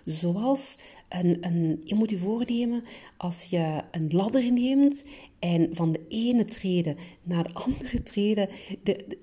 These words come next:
is één meter. Ja, er is niemand die, of ja, misschien de uitzondering, die een, een ladder kan opklimmen als de ene trede naar de volgende één meter afstand heeft. Je moet die kunnen gaan verkleinen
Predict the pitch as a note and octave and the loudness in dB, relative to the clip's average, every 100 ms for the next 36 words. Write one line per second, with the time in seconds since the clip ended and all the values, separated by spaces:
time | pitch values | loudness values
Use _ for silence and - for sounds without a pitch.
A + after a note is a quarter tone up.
0 | - F#3 - - A3+ A3 F3+ G#3+ B3 C4 | -4 0 0 4 6 6 6 4 2 -2
1 | - - - A3+ - - - G3 - A#3+ | -4 -14 -8 -6 -4 -6 -6 -4 0 4
2 | C4 B3+ - D#3 D#3+ - - - E3 C#3+ | 4 2 0 -6 -6 -8 -8 -10 -10 -8
3 | - - D3 C#3+ - C#3 - G#3 A3 A3 | -6 -2 0 -2 -4 -8 -2 2 2 4
4 | A#3 A3+ - - - D#3 F3 F3 F3 D#3+ | 2 0 -6 -16 -6 0 2 2 2 0
5 | D#3 F3 E3 G3+ A#3 B3 - G3+ - G#3+ | 0 -2 0 2 2 0 -2 0 2 0
6 | - - A3 A#3 B3 B3 - - - F#3 | -4 -2 2 4 2 -2 -12 -14 -2 0
7 | F3 - - - G#3+ A3+ A#3 - G#3 G#3+ | 0 -2 -4 0 2 4 4 2 0 0
8 | G#3 F3 E3 D3+ F3 G#3+ A3 G3+ F#3+ - | 2 2 2 2 2 2 4 2 2 0
9 | A3 G3 F3 E3+ G3+ - - - F#3 - | 2 4 4 6 4 0 -8 -8 -6 -6
10 | D#3+ D3 - - D3+ - - - - - | -6 -8 -8 -10 -10 -14 -20 -20 -20 -18
11 | - E3+ G#3+ A#3+ C4+ C4+ G#3 - F#3+ D#3+ | -8 0 4 6 6 4 -2 0 2 2
12 | D#3 C3 - - F3 E3 E3+ D#3 | 0 -4 -8 -10 -8 -4 -4 -4